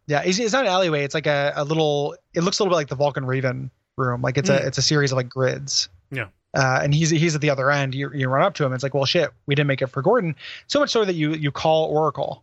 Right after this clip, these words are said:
Speaker 2: Mm-hmm.
Speaker 1: uh, you know, to, to let her know, like, "Hey, I couldn't save him."
Speaker 2: Right.
Speaker 1: Yeah.
Speaker 2: Yep. And you get a wrong
Speaker 1: Uh,
Speaker 2: number message.
Speaker 1: yeah. Which is, uh, you know, it's very, like, it's a, the Scarecrow stuff in this game is very good. I think that, like, the actual boss fight they repeat too many times.
Speaker 2: Yeah, yeah.
Speaker 1: Like, I think two would have been good,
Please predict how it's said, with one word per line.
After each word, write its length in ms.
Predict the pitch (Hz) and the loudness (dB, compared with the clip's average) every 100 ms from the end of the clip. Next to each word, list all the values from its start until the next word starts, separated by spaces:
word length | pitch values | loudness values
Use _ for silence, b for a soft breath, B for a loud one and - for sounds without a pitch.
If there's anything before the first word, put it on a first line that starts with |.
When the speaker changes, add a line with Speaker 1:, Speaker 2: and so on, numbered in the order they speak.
| - | -6
Speaker 2:
Mm-hmm. 380 | 160 165 202 247 - _ - | -2 0 0 -2 -6 _ 0
Speaker 1:
uh, 400 | 135 131 131 139 147 | 0 2 0 -2 0
you 80 | |
know, 100 | 139 | 0
to, 300 | 135 143 135 135 | 2 0 0 -2
to 80 | |
let 140 | 139 143 | -2 0
her 80 | 139 | 2
know, 100 | 156 | 0
like, 140 | 135 | 0
"Hey, 180 | 135 156 | 0 -2
I 60 | |
couldn't 240 | 135 143 127 | 0 -4 -4
save 280 | - 151 151 | -2 -2 -2
him." 220 | 160 147 - | -8 -12 -4
Speaker 2:
Right. 180 | 139 117 - _ _ _ - | -4 -4 -8 _ _ _ -14
Speaker 1:
Yeah. 60 | - - _ 143 | -14 -14 _ -6
Speaker 2:
Yep. 160 | 143 | -6
And 180 | 165 147 | -2 -2
you 60 | 143 | 0
get 160 | 135 | 0
a 40 | 120 | 2
wrong 160 | 117 | 2
Speaker 1:
Uh, 40 | 113 | 2
Speaker 2:
number 380 | 110 107 104 - | 0 -2 -6 -6
message. 440 | 151 131 180 - | -6 -4 -4 0
Speaker 1:
yeah. 140 | 170 135 - _ _ - | 2 2 -4 _ _ -2
Which 140 | 151 | 2
is, 200 | 156 143 | 2 2
uh, 260 | 147 135 147 | 2 2 0
you 60 | 151 | 2
know, 120 | 143 | 0
it's 120 | 143 | 0
very, 220 | 208 202 | 2 2
like, 260 | 170 156 143 b b b | 2 -2 -6 b b b
it's 140 | 180 208 | 0 2
a, 160 | 185 | 2
the 140 | 175 165 | 2 -2
Scarecrow 360 | - 294 269 | 0 0 0
stuff 180 | 226 214 | 0 -4
in 60 | 196 | -2
this 80 | 170 | 0
game 140 | 170 | 0
is 80 | 156 | 2
very 180 | 156 156 | 2 0
good. 260 | 135 143 156 | 0 -2 0
I 120 | 156 | 0
think 180 | 185 190 | 0 0
that, 120 | 170 | 0
like, 160 | 151 135 | 0 0
the 80 | 151 | 0
actual 300 | 143 - 139 | 0 0 -2
boss 280 | 135 139 - | -2 -2 0
fight 200 | 170 156 | -2 -2
they 100 | 135 | -4
repeat 380 | 131 175 190 | -4 -6 -6
too 80 | - | -2
many 120 | 196 190 | -2 0
times. 400 | 214 240 233 170 | -2 0 -2 0
Speaker 2:
Yeah, 320 | 160 120 95 | 0 0 -4
yeah. 180 | 95 95 | -6 0
Speaker 1:
Like, 100 | 151 | 2
I 60 | 156 | 2
think 160 | 160 | 0
two 180 | - 156 | -2 0
would 120 | 151 | 0
have 40 | 143 | 0
been 140 | 135 | 0
good, 260 | 135 139 | 0 0